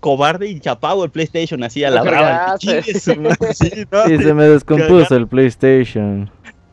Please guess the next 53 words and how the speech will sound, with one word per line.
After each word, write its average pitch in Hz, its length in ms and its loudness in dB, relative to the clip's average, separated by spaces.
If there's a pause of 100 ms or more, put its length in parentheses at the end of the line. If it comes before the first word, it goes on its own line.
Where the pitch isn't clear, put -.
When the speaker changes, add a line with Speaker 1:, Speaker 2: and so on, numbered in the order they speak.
(120)
Speaker 1:
no, 339 240 -2
este, 339 180 -2 (580)
Speaker 2:
Se 190 160 -6
corrompió 208 720 0
el 196 140 -4
Speaker 1:
sí. 117 60 -6
Speaker 2:
archivo. 160 500 -14 (340)
Speaker 1:
Todavía 170 380 0
es 156 80 -6
de 156 60 -6
batalla, 139 500 -8
es 147 100 -14
el 156 140 -8
primera 135 440 -4
generación 120 540 -6
y 139 60 -2
todavía 123 400 -4
funciona 123 480 -4
genial. 110 380 0 (520)
Pero 139 220 4
sí, 190 260 0
ahí, 180 380 -4
ahí 156 140 -6
fue 180 100 -12
mi 180 100 -6
primer 143 280 -6
muerte 156 300 -4
y 170 60 0
no, 143 200 0
lo 120 80 2
apagué, 120 380 -2
no, 127 200 -2
no, 139 280 0
no 147 180 6
aguanté, 143 480 2
dije, 160 160 -2
"No, 143 320 4
no 147 140 0
se 165 80 -2
me 160 80 -2
va 151 100 2
a - 20 2
morir 151 300 0
ni 147 100 -4
uno, 143 220 0
<laughs> - 0 -
no 139 100 2
se - 120 2
va 165 80 -2
a - 40 0
morir 160 240 -6
ni 156 120 -10
uno". 143 200 -10